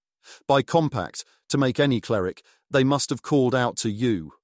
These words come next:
or to a predicate that includes you, not too broadly.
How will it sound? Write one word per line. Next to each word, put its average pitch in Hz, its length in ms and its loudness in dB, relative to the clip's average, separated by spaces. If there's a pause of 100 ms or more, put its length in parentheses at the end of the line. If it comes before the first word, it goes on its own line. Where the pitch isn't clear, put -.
or 113 200 0
to 113 180 0
a 101 60 2
predicate 107 560 -2
that 113 100 -2
includes 104 540 -2
you, 95 260 -4 (160)
not 107 260 -4
too 98 240 -4
broadly. 85 500 -6